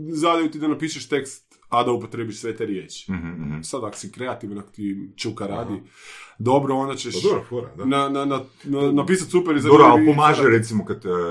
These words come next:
Speaker 2: ono, pod utjecajem droge ideš na taj, e, na to testiranje.
Speaker 1: <laughs> Ne, ja, ja sam vrlo transparentan, ja fakat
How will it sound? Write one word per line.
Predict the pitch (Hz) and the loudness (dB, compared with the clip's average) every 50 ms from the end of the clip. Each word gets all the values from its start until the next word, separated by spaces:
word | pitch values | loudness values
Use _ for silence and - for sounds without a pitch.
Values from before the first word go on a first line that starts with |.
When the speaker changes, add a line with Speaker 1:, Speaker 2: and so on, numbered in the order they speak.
| 80 80 87 95 101 90 87 | -6 -8 -8 -10 -8 -6 -4
Speaker 2:
ono, | 87 90 87 85 73 - | -4 -4 -4 -6 -6 -6
pod | 98 90 80 | -8 -8 -6
utjecajem | 92 87 - - - 90 82 | -6 -10 -8 -8 -8 -8 -4
droge | 80 87 80 73 67 67 | -2 -2 -2 -2 -4 -8
ideš | 65 60 - - | -14 -14 -14 -12
na | 92 71 | -12 -12
taj, | - 67 65 64 64 | -12 -12 -12 -12 -12
e, | 62 65 65 65 67 67 65 67 - | -12 -12 -12 -10 -10 -10 -12 -10 -10
na | 71 73 | -10 -10
to | - 78 | -8 -10
testiranje. | 71 - 76 - - 80 73 127 104 104 | -10 -6 -4 -4 -4 -4 -4 -6 -8 -8
Speaker 1:
<laughs> | |
Ne, | 104 107 98 98 | -8 -6 -6 -4
ja, | 110 123 123 - 131 117 117 104 104 - - | -2 -2 -2 -4 -6 -12 -12 -12 -14 -18 -12
ja | - 120 127 131 131 | -8 -4 -2 -2 -2
sam | 143 135 113 110 110 - 113 | -2 -4 -6 -8 -12 -12 -14
vrlo | 110 107 139 160 165 | -8 -2 0 0 0
transparentan, | 143 147 143 139 - - 139 151 160 143 135 127 | 0 0 -2 -4 -2 -2 -2 -2 -2 -4 -4 -4
ja | 131 120 | -6 -4
fakat | 113 131 120 113 110 | -4 -4 -4 -2 -2